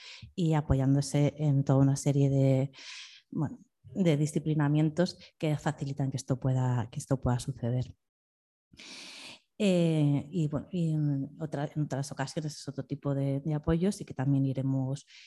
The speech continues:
iremos viendo, y lo que en gran medida este tipo de, de formas de cuidados apoyados en, en otras personas, en, de forma mercantilizada y generalmente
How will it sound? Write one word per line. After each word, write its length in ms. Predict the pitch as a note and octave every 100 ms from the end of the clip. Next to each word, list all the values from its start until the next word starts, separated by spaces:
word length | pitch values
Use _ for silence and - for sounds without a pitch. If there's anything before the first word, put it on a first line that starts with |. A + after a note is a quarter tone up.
| -
iremos 400 | - D3 D3 D3
viendo, 240 | E3+ E3+ E3+
y 60 |
lo 160 | D#3+ E3
que 420 | D3 C#3 C#3 C#3+ - - - -
en 140 | D#3+
gran 180 | D3+ D3+
medida 460 | D#3 D#3 E3+ C3+ -
este 220 | - E3
tipo 280 | E3 D3+ D#3
de, 560 | D3+ D3 C#3+ C#3+ C#3 C3+ - _ _ - - -
de 100 | D#3
formas 340 | D#3+ D#3+ D#3+
de 60 | D#3+
cuidados 720 | D3+ D#3+ F3+ E3 D#3 - -
apoyados 720 | E3 D#3 D3+ D3+ D#3 D#3+ -
en, 500 | D3+ D3 C#3+ C#3+ C#3+ - - _ -
en 400 | D#3+ D3 D3 D3
otras 320 | D3+ D3 -
personas, 680 | D3 C#3 - F#3 D3+ D3 -
en, 120 | D#3+
de 80 | D3+
forma 220 | D#3 D3+
mercantilizada 880 | D3+ D3 D3 - C#3 - F3 F3 D3
y 40 |
generalmente 720 | C3+ C#3+ C#3 C#3+ D3 D3+ D3+